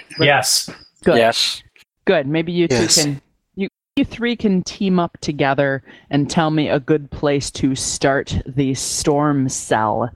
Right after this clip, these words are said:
Speaker 2: where it's more likely that it will grow enough to cause them problems. It, eh, it's a,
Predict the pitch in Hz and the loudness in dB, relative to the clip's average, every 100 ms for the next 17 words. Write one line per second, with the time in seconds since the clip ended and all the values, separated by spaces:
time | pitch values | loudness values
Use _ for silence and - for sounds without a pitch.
0 | _ _ _ - 143 120 127 156 151 147 | _ _ _ -6 0 0 2 2 2 2
1 | 147 139 139 143 143 135 135 139 139 131 | 2 2 0 -2 -2 0 0 -2 -2 -2
2 | 127 156 160 196 190 151 151 180 - - | 0 2 2 2 2 0 2 0 -2 -10
3 | - 185 156 165 151 - 127 143 - - | -10 -6 -2 0 0 -2 -2 -2 -4 -2
4 | 220 208 190 190 185 - _ _ _ _ | 0 0 2 0 -2 -4 _ _ _ _
5 | 170 160 - _ _ 214 214 208 196 180 | -2 -2 -2 _ _ -2 0 2 2 0
6 | - _ _ _ - 160 - 160 139 135 | -4 _ _ _ -2 -2 0 0 2 -2